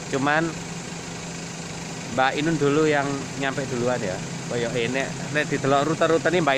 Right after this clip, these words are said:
Inun dulu baru aku. Tapi nggak tahu juga sih namanya eh, arus itu kita nggak tahu. <laughs> Oke, teman-teman, sebenarnya mata ini ngantuk. Habis ini mungkin aku mau istirahat di dalam mobil. Nanti nggak tahu kita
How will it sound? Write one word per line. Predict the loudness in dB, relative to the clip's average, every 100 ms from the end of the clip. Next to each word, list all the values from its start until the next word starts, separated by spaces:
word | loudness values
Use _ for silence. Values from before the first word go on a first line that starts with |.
| 4
Inun |
dulu | 2 2 2
baru | 2 2 2
aku. | 2 -2 -4 -4 -6 -8 -8 -8 -4
Tapi | 0 2
nggak | 2 4
tahu | 2
juga | 0 2 2
sih | 2 2 2
namanya | 0 0 0 0 2 0 -2 -6 -8 -8 -4
eh, | 2 4 4 2 0 0 2
arus | 0 -2
itu | -2
kita | 0 0
nggak | 0 0
tahu. | 0 0 0 -4 -8 -2 0 0 2 0 0
<laughs> | -2 -2 -6 -6 -6 -8 -8 -4 -2
Oke, | 0
teman-teman, | 2 0 0 0 2 2 2 -2 -6 -8 -8 -2
sebenarnya | 0 0 2 4
mata | 4 4 2
ini | 2
ngantuk. | 2 0 2 4 4 4
Habis | 0 -2 0 0
ini | 0 2
mungkin | 0 0 0 0
aku | 0 -2 0 2
mau | 2 2
istirahat | 0 2 2 2 0
di | 0
dalam | 2 2
mobil. | 2 2 2 4 4 0 -6 -8 -8 -8 -8 0
Nanti | 0 2
nggak | 2 2 2
tahu | 2 2
kita | 0 2 4 4 4